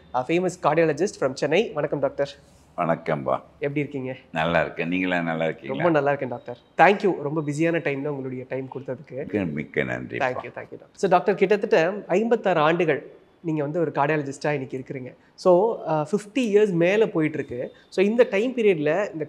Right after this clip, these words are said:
Speaker 1: கார்டியாலஜில ஏற்பட்டிருக்கக்கூடிய இந்த வளர்ச்சியை நீங்க எப்படி பாக்குறீங்க? எவ்வளோ டிரான்ஸ்ஃபர்மேஷன் நடந்திருக்கு ஆக்சுவலா?
Speaker 2: நம்ம ஐம்பத்தாறு வருடத்துக்கு முந்தி இதே துறையில் நுழையும்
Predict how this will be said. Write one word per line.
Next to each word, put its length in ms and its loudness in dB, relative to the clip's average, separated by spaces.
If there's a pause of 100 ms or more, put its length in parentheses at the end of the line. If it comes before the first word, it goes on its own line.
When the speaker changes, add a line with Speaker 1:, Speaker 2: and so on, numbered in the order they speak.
Speaker 1:
கார்டியாலஜில 640 2 (460)
ஏற்பட்டிருக்கக்கூடிய 560 4
இந்த 160 -4
வளர்ச்சியை 420 0
நீங்க 160 -2
எப்படி 200 -4
பாக்குறீங்க? 440 -10 (260)
எவ்வளோ 300 6 (140)
டிரான்ஸ்ஃபர்மேஷன் 580 0
நடந்திருக்கு 460 -2
ஆக்சுவலா? 320 -20 (300)
Speaker 2:
நம்ம 300 4
ஐம்பத்தாறு 640 4
வருடத்துக்கு 500 2
முந்தி 220 0
இதே 320 2
துறையில் 360 0 (140)
நுழையும் 420 -2